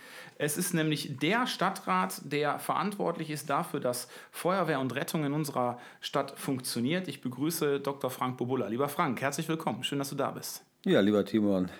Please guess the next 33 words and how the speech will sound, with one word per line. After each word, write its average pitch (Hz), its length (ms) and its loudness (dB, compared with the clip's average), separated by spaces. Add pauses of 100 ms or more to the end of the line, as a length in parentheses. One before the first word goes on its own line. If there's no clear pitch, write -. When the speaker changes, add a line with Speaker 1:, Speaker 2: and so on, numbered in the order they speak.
(120)
Speaker 2:
danke 107 260 0
für 107 140 0
die 98 80 4
Einladung 131 460 4
hier 117 120 4
heute 117 200 2
zu 117 100 -4
dem 113 120 2
Gespräch. 101 500 -4 (760)
Speaker 1:
Frank, 208 260 2
wir, 190 300 2
ähm, 175 380 2
wollen 170 300 0
uns 196 140 -2
ja 165 240 2 (220)
in 156 140 0
der 143 80 0
nächsten 160 340 -2
halben 165 220 2
Stunde 170 280 2
einfach 147 220 0
mal 143 140 0
so 139 80 -2
ein 139 80 0
bisschen 156 320 0
ganz 156 240 0
entspannt 135 540 -2
unterhalten. 135 800 -2 (500)
Ähm, 143 320 0
hast - 340 -2
du 240 140 0
schon 196 240 0
mal 190 380 2